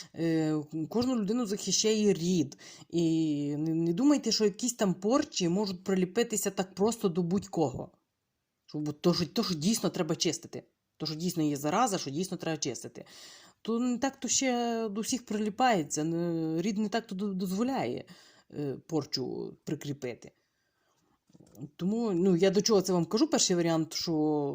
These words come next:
м, не то, що вас вчу, просто я говорю вже про те, що <laughs>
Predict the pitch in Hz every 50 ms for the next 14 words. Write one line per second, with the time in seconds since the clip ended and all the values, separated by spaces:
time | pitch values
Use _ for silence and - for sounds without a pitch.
0 | 147 147 147 131 120 - - 113 123 147 151 156 147 143 139 - - - - -
1 | 147 156 143 - 277 - 330 226 190 185 - - - - 220 190 135 127 - 185
2 | 180 - - 175 185 190 185 180 175 170 165 165 165 165 165 151 175 185 185 180
3 | 156 151 156 156 165 151 - 160 165 156 - 165 147 - - 165 160 151 143 143
4 | 139 - 165 156 147 180 175 - 180 170 _